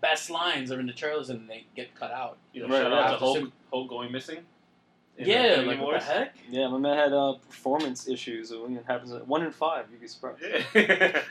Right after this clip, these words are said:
Speaker 2: <laughs> Yo, actually, yo, so did you guys see the behind the scenes of that actual scene? It was,
Speaker 3: No.
Speaker 2: like, Chris
Speaker 1: No.
Speaker 2: Evans and, uh, and everybody else, and, uh, Chris Evans, Scarlett Johansson, um, who else was in the scene? Uh, Chadwick Boseman and
Speaker 3: Mm-hmm.
Speaker 2: somebody, and I think, like, one other person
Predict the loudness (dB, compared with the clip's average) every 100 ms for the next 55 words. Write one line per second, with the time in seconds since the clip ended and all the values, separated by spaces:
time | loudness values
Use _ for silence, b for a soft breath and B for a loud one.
0 | -10 -6 4 6 6 2 0 -2 -4 -6
1 | -8 -4 -2 -2 -4 -2 -2 -2 -4 -6
2 | -6 -6 -2 -2 0 -2 -2 -6 -8 -8
3 | -8 -10 B B B _ 2 6 6 4
4 | 2 2 4 4 4 0 -2 -6 -2 0
5 | 2 2 2 0 -2 0 2 0 0 -2
6 | -2 -8 -8 -6 -8 -8 -12 _ _ -12
7 | -8 -2 -2 -2 0 0 0 -4 -6 -8
8 | -8 -10 -12 B B B -10 -2 -2 -2
9 | -6 -8 -8 -8 -14 -18 -18 -14 -12 -10
10 | -4 -2 -2 -4 -4 -4 -4 -6 -6 -6
11 | -4 -2 -2 -2 -8 -14 -16 -16 -14 -14
12 | -12 -12 -10 -12 -12 -16 -18 -18